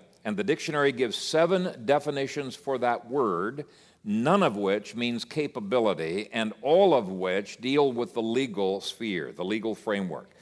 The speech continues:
Uh, he translated it that way, probably because he didn't see how a literal, you know, the normal definitions would fit for a literal locust.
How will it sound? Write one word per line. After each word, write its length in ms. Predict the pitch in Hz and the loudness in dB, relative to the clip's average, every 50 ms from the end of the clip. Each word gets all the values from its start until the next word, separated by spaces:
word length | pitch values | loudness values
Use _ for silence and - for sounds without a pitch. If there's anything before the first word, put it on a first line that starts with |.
| - - - - - - - - - - - - - _ _ | -20 -20 -20 -20 -18 -18 -16 -16 -16 -18 -18 -20 -20 _ _
Uh, 200 | - - 92 87 | -2 -2 -2 0
he 160 | 92 135 180 180 | 2 2 0 2
translated 680 | - 151 151 160 165 151 - 135 120 113 101 104 92 101 | 2 2 2 4 2 0 0 2 2 2 2 0 -4 -4
it 100 | 101 - | -2 0
that 240 | 107 107 101 92 | 0 0 0 0
way, 260 | 95 98 98 107 139 156 | 0 0 2 2 2 0
probably 800 | - - - - - - 123 127 165 190 156 107 98 101 101 | -2 -8 -18 -20 -6 -2 0 2 2 2 2 2 2 0 0
because 400 | 101 117 104 - 120 107 107 110 | 0 -2 -2 0 -2 -2 0 -2
he 60 | 123 | -4
didn't 180 | 117 123 107 98 | -4 -6 -8 -6
see 140 | 95 110 113 | -6 -4 -2
how 200 | 110 110 107 90 | -2 -2 -2 -2
a 20 | |
literal, 560 | 85 92 113 117 110 101 98 95 92 85 82 85 82 - - - _ _ _ | -2 -2 -2 -2 -2 -2 0 0 -2 -2 -4 -8 -14 -18 -20 -20 _ _ _
you 80 | 110 110 | -6 -4
know, 140 | 101 98 | -4 -4
the 100 | 90 95 | -4 -2
normal 380 | 98 104 113 123 127 123 117 110 | 0 0 2 2 2 2 0 2
definitions 720 | 92 113 107 104 107 98 113 123 120 - 104 92 95 87 | 2 2 0 0 0 -2 -2 -2 -2 -4 -8 -8 -8 -10
would 200 | 85 92 90 78 | -8 -10 -10 -10
fit 400 | - - - 160 151 98 - - | -12 -8 -4 -2 -2 -2 -2 -6
for 200 | - 101 98 92 | -8 -4 -2 -2
a 80 | 90 87 | 0 0
literal 360 | 87 98 113 101 98 95 92 | 0 0 0 0 0 -2 0
locust. 520 | 98 127 143 - - - - - - - | 2 0 0 0 -2 -10 -18 -18 -20 -20